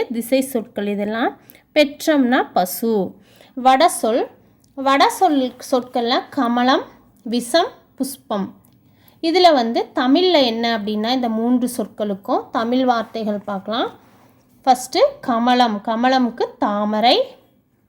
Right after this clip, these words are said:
விஷம்னா விடம், நஞ்சு. புஷ்பம் அப்படிங்கிறது புட்பம்னு சொல்லுவாங்க. இது மலர். தமிழ், தமிழில் வந்து வழங்கினாலும் தமிழ் சொற்கள் அல்ல,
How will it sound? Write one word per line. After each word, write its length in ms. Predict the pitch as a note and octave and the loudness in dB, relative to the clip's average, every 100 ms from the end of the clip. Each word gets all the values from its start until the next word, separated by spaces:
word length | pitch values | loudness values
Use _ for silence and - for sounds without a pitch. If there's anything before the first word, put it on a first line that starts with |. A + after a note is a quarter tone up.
| _ _ _ _ _ _ _ _ _ _ _ _ _ _ _ _ _ _ _ - | _ _ _ _ _ _ _ _ _ _ _ _ _ _ _ _ _ _ _ -2
விஷம்னா 600 | B3+ C4+ D#4 D4 C4+ D4+ D5+ - _ _ - | -2 2 4 4 4 2 0 -4 _ _ -6
விடம், 320 | A#3 A3 G3 - _ _ - | -2 0 -2 -8 _ _ -10
நஞ்சு. 500 | A3+ G#3+ A3+ A3+ C#4 C#5 - _ _ _ _ _ | -4 0 0 2 2 0 -4 _ _ _ _ _
புஷ்பம் 460 | F#4+ - - F4+ D#4+ | -4 -4 0 4 4
அப்படிங்கிறது 500 | C4+ A3+ A#3+ B3 G4+ A#4+ | 2 0 -2 0 -2 -2
புட்பம்னு 600 | C#4 C4+ - C4 B3+ B3+ | -4 -4 -2 0 2 2
சொல்லுவாங்க. 580 | B3+ A3 G#3 G3+ G3+ A3 D#4 B4 _ _ _ _ _ _ _ - | 0 -4 -4 -2 -2 0 0 -2 _ _ _ _ _ _ _ -4
இது 160 | C#4+ C#5+ | 2 4
மலர். 540 | F4 G#3+ F#3 G#3+ G3+ F#3 - _ | 4 2 2 2 2 0 -10 _
தமிழ், 400 | C#4+ C#4+ F4+ G#4+ G4 C4 | 0 4 4 2 0 0
தமிழில் 460 | C#4 C#4 E4 F#4 | 4 4 4 2
வந்து 300 | D#4+ C#4+ C#4 C#4 | 2 4 4 6
வழங்கினாலும் 800 | B3 A#3+ B3+ B3+ A#3+ G#3+ A#3+ G4+ | 4 2 0 0 -2 0 -2 -2
தமிழ் 360 | - A#3+ C#4+ D4 | -2 0 0 0
சொற்கள் 360 | C#4 - A#3+ G#3+ | -2 -2 -4 -2
அல்ல, 280 | G3 F#3+ | -2 -2